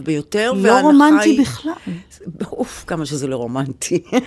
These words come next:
Speaker 1: <laughs> זה הכי רחוק מרומנטי שיכול להיות, כי אני אומרת, היא מסכימה להתחתן איתו, כשכל מה שהיא יודעת עליו זה שהוא גבר,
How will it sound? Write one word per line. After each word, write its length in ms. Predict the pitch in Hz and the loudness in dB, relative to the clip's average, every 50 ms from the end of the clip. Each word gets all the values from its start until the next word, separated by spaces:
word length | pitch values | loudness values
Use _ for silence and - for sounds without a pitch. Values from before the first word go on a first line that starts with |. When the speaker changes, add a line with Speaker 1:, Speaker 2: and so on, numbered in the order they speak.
| - - 254 262 - - _ - 240 | -4 -6 -6 -6 -6 -10 _ -10 -10
Speaker 1:
<laughs> 640 | 233 - _ _ - 226 311 339 330 302 269 214 - | -10 -10 _ _ -8 -4 -2 -2 -2 -2 -4 -6 -8
זה 220 | 185 165 190 185 185 | -6 -4 -2 -2 -2
הכי 260 | - - - 254 294 | -4 -6 -8 -8 -6
רחוק 560 | 311 294 - - - 302 330 339 320 - - | -6 -8 -8 -6 -2 0 0 0 0 -2 -4
מרומנטי 520 | 240 202 175 170 165 180 185 175 - 202 | -4 -4 -2 -2 -2 -2 -4 -4 -6 -8
שיכול 400 | 196 - 196 202 190 - - 202 | -8 -6 -6 -6 -6 -6 -6 -6
להיות, 340 | 208 226 277 349 311 240 - | -4 -4 -2 -2 -2 -2 -2
כי 120 | - 180 170 | -4 -4 -4
אני 100 | 175 185 | -4 -4
אומרת, 280 | 185 233 294 254 208 - - - - - - - - - - | -4 -4 -4 -4 -6 -6 -10 -12 -14 -16 -20 -20 -20 -12 -6
היא 160 | 202 240 254 | -4 -2 -2
מסכימה 420 | 285 311 285 - - 247 - 196 190 | 0 -2 -2 -4 -4 -4 -2 0 0
להתחתן 500 | 202 220 - - 247 - - 202 180 170 | 0 -2 -4 -6 -8 -6 -4 -2 -2 -2
איתו, 220 | 165 - - 170 | -2 -4 -4 -4
כשכל 320 | - - 151 - - 180 175 | -4 -4 -6 -6 -6 -6 -6
מה 80 | 180 208 | -4 -6
שהיא 200 | - - 285 285 | -6 -8 -8 -6
יודעת 380 | 247 196 175 151 139 - - | -2 0 0 0 0 -2 -4
עליו 220 | 156 139 139 139 135 | -4 -4 -4 -4 -6
זה 100 | 143 147 | -6 -8
שהוא 200 | 143 - 160 127 113 | -8 -8 -8 -8 -8
גבר, 560 | - 127 117 107 107 113 135 143 160 208 285 | -6 -6 -6 -6 -6 -6 -6 -6 -4 -4 -6